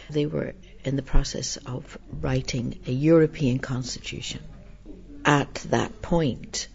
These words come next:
w-, the many Christians that I knew and worked with were very concerned that there was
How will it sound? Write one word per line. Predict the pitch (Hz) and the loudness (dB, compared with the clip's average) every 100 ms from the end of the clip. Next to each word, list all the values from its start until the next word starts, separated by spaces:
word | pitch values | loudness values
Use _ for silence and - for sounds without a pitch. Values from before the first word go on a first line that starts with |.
| - - - - - - 285 | -18 -18 -18 -18 -18 -18 -12
w-, | 381 - 320 311 277 143 - - | -12 -12 -14 -12 -4 -4 -4 -4
the | 220 143 | 8 8
many | 139 131 120 - - - | 10 6 4 0 -8 0
Christians | 123 123 120 - | 2 2 0 -4
that | 123 - | -4 -6
I | 113 | -4
knew | 127 147 147 127 - | 2 4 4 0 -10
and | 113 139 | -8 6
worked | 160 165 - | 6 6 -4
with | - - - - - - - | -8 -12 -14 -14 -14 -14 -4
were | - 165 | 8 10
very | 170 160 | 12 10
concerned | 156 170 151 - 139 143 147 | 8 -2 -2 -2 0 0 0
that | - | -2
there | - 120 | -4 -2
was | 131 143 - | -2 -2 -8